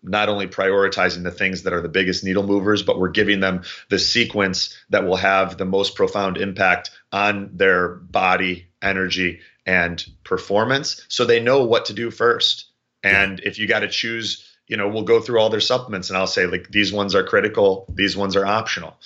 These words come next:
Speaker 1: And it, it helps to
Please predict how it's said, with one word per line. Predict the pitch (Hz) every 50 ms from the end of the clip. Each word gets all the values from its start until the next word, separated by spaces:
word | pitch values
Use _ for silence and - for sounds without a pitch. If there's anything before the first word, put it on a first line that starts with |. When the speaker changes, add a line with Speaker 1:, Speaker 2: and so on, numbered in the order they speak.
| - - - _ _
Speaker 1:
And | - 101 104 104
it, | 92 - 101 98 92 - - _ _ _
it | - 98 92 87 - _ _ _ _ _ _
helps | - - 107 104 95 - - -
to | - - 107 95 95 92 92 90 87 85 -